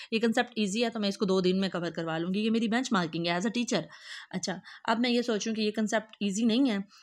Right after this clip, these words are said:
अ, इस, अ, मतलब ये वाला तो ईजी है और इससे नेक्स्ट वाला जो मेरा कॉन्सेप्ट है ना, वो बहुत टफ है, वो टाइम टेकिंग है। हालांकि मेरे सिलेबस में,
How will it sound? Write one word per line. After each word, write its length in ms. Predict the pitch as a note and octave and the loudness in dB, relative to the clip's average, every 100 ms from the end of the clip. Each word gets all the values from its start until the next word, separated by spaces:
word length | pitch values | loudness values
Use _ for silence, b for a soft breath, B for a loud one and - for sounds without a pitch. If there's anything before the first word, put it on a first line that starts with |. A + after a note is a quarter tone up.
| B - | B -8
अ, 140 | G3+ - | -6 -2
इस, 200 | A#3 - | -4 -2
अ, 120 | G#3+ G3 | -2 0
मतलब 260 | G#3+ A#3+ | 2 2
ये 80 | A3+ | 4
वाला 180 | B3+ D4 | 4 4
तो 100 | D4 | 4
ईजी 260 | C#4 C#4 D4 | 2 4 4
है 140 | C4+ | 2
और 260 | - A3+ - | 2 0 0
इससे 180 | B3 C4+ | 2 4
नेक्स्ट 300 | G#3+ A3+ - | 4 2 2
वाला 200 | D4 C#4 | 4 4
जो 100 | C4 | 2
मेरा 160 | A#3+ | 2
कॉन्सेप्ट 360 | A#3 A3 G#3+ G#3 | 2 0 0 0
है 60 | G#3+ | 0
ना, 60 | |
वो 100 | G#3 | 2
बहुत 260 | F#3+ G#3 G3 | 2 0 0
टफ 160 | G3 - | -2 0
है, 60 | E3 | -4
वो 100 | F#3+ | -2
टाइम 300 | F#3+ A3+ B3 | 2 4 4
टेकिंग 360 | G#3 D3+ E3+ D#3+ | 2 0 -2 -2
है। 100 | F3 | 0
हालांकि 300 | G3+ A#3 B3+ | 2 4 2
मेरे 240 | A3+ A#3+ | 2 2
सिलेबस 400 | A#3 G#3+ G#3+ B3+ | 0 0 2 0
में, 180 | B3 | 0